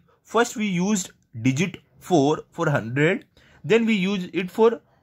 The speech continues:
forty।" देखो, सलमा क्या बोल रही है कि ये कितना फनी है कि पहले हमने फ़ोर, हमने फ़ोर हंड्रेड की जगह यूज़ किया, फिर जाके उसे हमने टे-, टेंस की जगह पे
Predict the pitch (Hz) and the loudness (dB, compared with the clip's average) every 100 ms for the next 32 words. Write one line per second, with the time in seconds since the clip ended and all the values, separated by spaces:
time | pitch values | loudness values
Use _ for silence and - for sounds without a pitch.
0 | _ _ - 196 127 98 76 _ _ _ | _ _ 2 2 2 -6 -8 _ _ _
1 | _ _ _ _ _ _ - 117 123 127 | _ _ _ _ _ _ -10 -2 0 2
2 | 127 131 143 147 160 165 - 185 196 190 | 0 2 0 0 -2 -4 -8 -6 -6 -6
3 | 156 180 185 - _ - 143 170 160 160 | -6 -2 -2 -2 _ 0 2 2 0 -2
4 | - _ 170 170 165 180 165 165 180 175 | -6 _ -6 2 4 4 0 -2 -4 -6
5 | _ _ - 175 180 190 165 165 175 170 | _ _ -2 2 2 0 -4 -4 -2 0
6 | 165 165 175 175 185 190 185 - 220 220 | 0 0 -2 0 0 0 -2 -2 -2 -2
7 | _ _ - 165 170 190 220 - 139 190 | _ _ -2 2 2 2 -2 -6 -8 0
8 | 190 175 196 240 - _ - 160 - 135 | 0 0 -2 -4 -8 _ -10 -10 -10 -6
9 | 170 165 180 170 185 208 - | -4 -2 -2 0 0 -2 -8